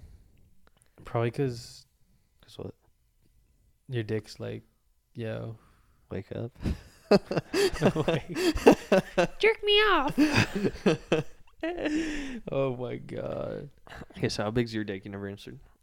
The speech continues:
Speaker 1: You never answered, you.
Speaker 2: Oh, I mean, I don't know. It's, like, between, like,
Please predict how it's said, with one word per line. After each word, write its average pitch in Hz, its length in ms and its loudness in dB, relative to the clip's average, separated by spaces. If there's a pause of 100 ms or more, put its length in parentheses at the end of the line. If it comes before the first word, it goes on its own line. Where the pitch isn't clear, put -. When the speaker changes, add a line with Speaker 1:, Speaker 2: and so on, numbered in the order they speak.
(140)
Speaker 1:
You 113 120 0
never 135 200 2
answered, 127 380 0
you. 117 300 -4 (420)
Speaker 2:
Oh, - 20 -14 (540)
I 151 100 -16
mean, 156 220 -16
I 139 100 -14
don't 131 200 -14
know. 98 200 -10
It's, 101 200 -14
like, 104 200 -10 (840)
between, 131 540 -4
like, - 340 -6